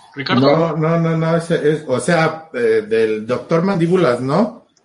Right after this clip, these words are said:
Speaker 2: Este, y de esa, de esas razas que luego salen así, este, por detallitos y que luego las cambian.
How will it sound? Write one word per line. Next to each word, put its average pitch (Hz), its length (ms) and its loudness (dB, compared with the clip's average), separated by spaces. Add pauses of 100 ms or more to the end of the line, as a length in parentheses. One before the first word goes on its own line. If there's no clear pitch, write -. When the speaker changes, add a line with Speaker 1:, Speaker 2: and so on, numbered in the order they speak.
(240)
Speaker 2:
Este, 101 960 -6
y 98 200 -6
de 95 200 -6
esa, 95 440 -12 (500)
de 117 80 -2
esas 113 240 -4
razas 113 440 -2
que 104 120 -6
luego 110 340 -2
salen 110 500 -4 (640)
así, 113 600 -4
este, 95 680 -4 (460)
por 117 180 -4
detallitos 139 960 0
y 120 100 -12
que 113 140 -2
luego 123 580 0 (260)
las 131 360 -2
cambian. 202 520 2